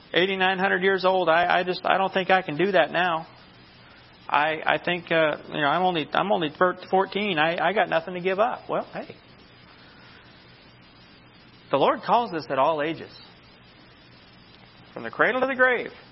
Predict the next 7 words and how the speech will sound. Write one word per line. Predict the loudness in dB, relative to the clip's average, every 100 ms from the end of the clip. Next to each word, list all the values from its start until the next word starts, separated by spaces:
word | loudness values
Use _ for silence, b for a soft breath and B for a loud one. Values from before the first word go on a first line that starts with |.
| -20 -20 -20 -20 -6 2
lives | 4 4 -2
can | -8
change. | -6 -4 -6 -8 -18 -20 -20 -20 -20 -20 -20 -20 -20 -20 -20 -20 -20 -20 -2 2
I | 2
know | 2 2 0 -2
of | -2 0
infants | -2 -2 -2 -4 -8